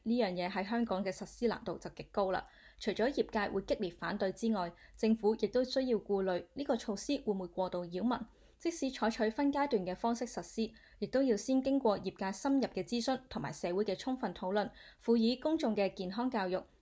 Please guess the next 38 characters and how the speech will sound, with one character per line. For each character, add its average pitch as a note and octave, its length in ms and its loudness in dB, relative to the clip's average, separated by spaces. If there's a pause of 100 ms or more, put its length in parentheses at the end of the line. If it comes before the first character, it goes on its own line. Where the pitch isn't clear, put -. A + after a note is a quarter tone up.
等 G3+ 120 -2
大 F#3+ 160 0
眾 F#3+ 160 -4
明 G3 160 -4
白 - 280 0
攝 - 120 -2
取 A3 200 2
高 C#4+ 180 0
糖 - 160 -6
分 F3+ 160 -8
嘅 F#3 120 -6
惡 F#3+ 200 -2
果， E3+ 340 -4
先 A3 240 -2
可 G#3 140 -2
以 F#3 160 -2
逐 F#3 160 -4 (100)
步 F3+ 240 0
形 F3 120 -8
成 E3 200 -10
支 C4 140 -6
持 B3 160 -4
全 - 240 -6
面 F3 180 -6
禁 F#3 200 -2
售 F3+ 200 -6
嘅 F#3 140 -2
環 E3+ 240 -6
境。 G#3+ 240 0 (600)
同 F#3+ 160 -2
吸 D4 140 0
煙 D#4+ 200 -2
唔 C#3 140 -8
同， - 200 -4 (240)
攝 A3 160 -2
取 A#3+ 140 0
糖 A#3+ 220 -4
分 F#3 240 -2